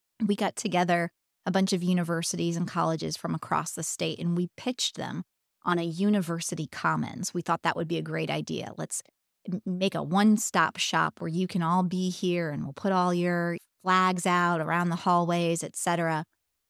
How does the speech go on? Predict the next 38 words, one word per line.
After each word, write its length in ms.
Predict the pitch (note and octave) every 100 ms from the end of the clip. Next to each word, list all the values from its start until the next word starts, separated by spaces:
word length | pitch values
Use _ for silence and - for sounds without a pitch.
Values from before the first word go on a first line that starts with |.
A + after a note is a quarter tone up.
| _ F#3+
And 320 | F#3+ F3+ E3+
what 220 | G#3 G3
we 140 | G3 F#3+
learned 400 | F#3 A3+ D4+ D#4
through 280 | - G#3+ G3
that 220 | E3 -
meeting 720 | F3+ G#3+ A3 D#3+ D#3+ F3+ G3+ -
was 440 | F3+ F3 E3+ E3 - _ _ _ _ F#3+
they 200 | F#3 F3
were 160 | D#3+ -
all 200 | F#3+ B3+
excited 460 | - A3+ G#3+ G#3+
about 220 | G3 E3+
being 240 | F#3+ F3+ F3+
at 120 | -
sixteen 460 | - F3+ - F#3 F3
Tech. 360 | - C#3 - _ _
They 500 | F#3 F3+ F3 E3+ E3+ -
were 280 | E3+ E3 -
all 380 | F3 F3+ G3 G#3+
excited 480 | - - F#3 F#3 F#3
about 240 | E3 D3+
conversations 960 | - F#3 F3+ E3+ - F3+ G3 E3+ E3 -
where 120 | E3+
they 120 | D#3
could 180 | D#3+ E3
come 260 | - F#3 F3+
to 80 | E3+
be 160 | E3
together, 400 | D#3+ E3+ E3+ D#3 D3
but 100 | E3+
they 100 | F3+
didn't 320 | F#3+ A3+ G3
wanna 180 | F3+ F3
do 180 | E3+ E3
the 120 | D3+
same 320 | - D#3 D#3
thing, 340 | - - -